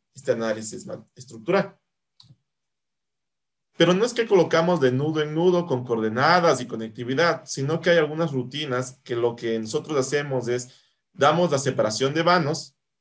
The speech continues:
siete metros, trein-, siete punto treinta y uno cinco metros, siete treinta y uno cinco metros, siete treinta y uno cinco metros. Los vanos pueden ser de diferente longitud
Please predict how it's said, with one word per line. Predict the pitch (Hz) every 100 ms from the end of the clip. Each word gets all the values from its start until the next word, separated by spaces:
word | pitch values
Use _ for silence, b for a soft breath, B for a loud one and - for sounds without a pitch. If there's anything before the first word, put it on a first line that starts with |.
| _ _
siete | - - 120 117 120
metros, | 151 160 165 160 160 -
trein-, | 135 139 135
siete | - 147 139
punto | 143 147
treinta | 139 135 135
y | 131
uno | 135 139 131
cinco | 160 165 151 156
metros, | 202 202 185 185 - _ _
siete | 139 139 135
treinta | 139 135
y | 147
uno | 147
cinco | 143 160 185
metros, | 196 196 190 - _ _ _ _
siete | - 151 147
treinta | 135 139 139
y | 143
uno | 147
cinco | 170 170 196
metros. | 208 196 196 - _ _ _ _ -
Los | 143 135
vanos | 190 202 196
pueden | 165 175 170
ser | 170 165
de | 165
diferente | 135 - 110 117 123
longitud | 123 120 113 123 - 131 120